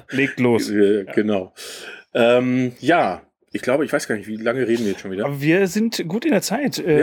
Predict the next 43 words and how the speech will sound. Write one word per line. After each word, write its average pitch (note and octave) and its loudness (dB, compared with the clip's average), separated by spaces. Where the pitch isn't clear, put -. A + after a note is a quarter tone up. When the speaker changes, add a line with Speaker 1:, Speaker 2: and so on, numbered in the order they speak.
Speaker 1:
Ja. C3 -4
Speaker 2:
zu C#3 0
zweiundzwanzig F#3 0
Minuten F3+ 2
sind B2 0
wir B2 2
jetzt A#2+ 0
Speaker 1:
Sehr C3+ 2
Speaker 2:
gerade. G3+ 0
Speaker 1:
gut. G#2 -2
Speaker 2:
Also C#3 2
Speaker 1:
Heute - 0
Speaker 2:
von C3+ 0
Speaker 1:
war A2 2
eine G2 -2
Speaker 2:
daher, F#3+ 2
heute, - 2
Speaker 1:
Punktlandung. G2+ 2
Speaker 2:
ja, A#2 -2
heute F3+ 2
läuft F3+ 0
Speaker 1:
Ja. C3+ 4
Speaker 2:
wirklich - -6
ganz F3 -2
gut, A2+ -2
ja. A2 0
Speaker 1:
Ja, A2+ 2
also A2+ 2
das C3 2
ist, D3 2
ähm, B2 2
ähm, A#2+ -2
das, - 0
das A2 -2
passt - -2
auch - -2
ganz B2+ -2
gut, D3+ -2
weil, A#2 2
weil A2+ 2
es - -6
ist - 0
eigentlich, C#3 0